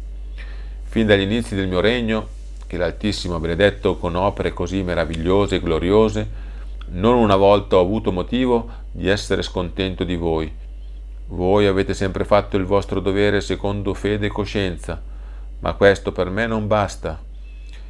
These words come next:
Il sincero amore che io provo per voi, fratelli amatissimi,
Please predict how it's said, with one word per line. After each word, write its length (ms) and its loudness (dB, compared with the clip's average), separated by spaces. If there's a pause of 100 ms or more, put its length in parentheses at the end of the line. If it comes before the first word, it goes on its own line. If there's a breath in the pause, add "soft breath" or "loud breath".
(100)
Il 120 -6
sincero 460 -2
amore 560 2
che 120 -10
io 200 0
provo 360 2
per 200 -4
voi, 200 2
fratelli 440 -2
amatissimi, 680 -4